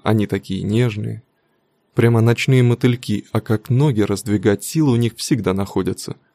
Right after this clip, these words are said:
Где она так грохнулась, пока я сидел в машине?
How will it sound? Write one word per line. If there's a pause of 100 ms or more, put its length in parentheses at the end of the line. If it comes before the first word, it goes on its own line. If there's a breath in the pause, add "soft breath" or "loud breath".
(920)
Где
она
так
грохнулась,
пока
я
сидел
в
машине?